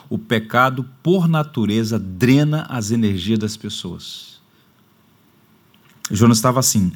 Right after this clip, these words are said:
anestesiado. E esse é um ponto importante. O pecado tem esse poder de anestesiar o homem a ponto de fazê-lo dormir enquanto a morte se aproxima. O pecado deixa o homem insensível. Esse é o retrato de Jonas.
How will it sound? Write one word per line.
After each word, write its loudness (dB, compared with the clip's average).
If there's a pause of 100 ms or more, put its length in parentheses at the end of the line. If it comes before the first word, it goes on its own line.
anestesiado. 0 (300)
E 2
esse 6
é 6
um 4
ponto 4
importante. 0 (340)
O -2
pecado 2
tem 2
esse 2
poder 4
de 4
anestesiar 4
o 2
homem 4
a 4
ponto 2
de -4
fazê-lo 2
dormir 4
enquanto 0
a -2
morte -2
se -8
aproxima. -4 (1200)
O 0
pecado 0
deixa -6
o -6
homem -4
insensível. -6
Esse -6
é -4
o -4
retrato -6
de -2
Jonas. -4